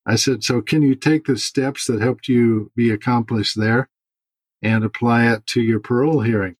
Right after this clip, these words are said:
rather than thinking about, oh, it's been really bad in the past?" I said, and then we,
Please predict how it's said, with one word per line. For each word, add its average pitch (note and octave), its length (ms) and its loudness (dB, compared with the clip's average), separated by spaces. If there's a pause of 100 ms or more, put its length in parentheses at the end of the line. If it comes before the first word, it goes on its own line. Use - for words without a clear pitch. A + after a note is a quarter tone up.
(140)
rather B2+ 320 2
than A#2 220 0
thinking A#2 400 -2
about, G#2 300 0 (180)
oh, A#2+ 120 2
it's A2 160 -4
been A2+ 320 2
really A2 240 2
bad G#2+ 260 0
in G2+ 60 -8
the F#2+ 80 -6
past?" G#2 500 -4 (880)
I G2 80 -2
said, G#2+ 260 -6
and A#2 260 2
then C3 140 4
we, A#2+ 240 0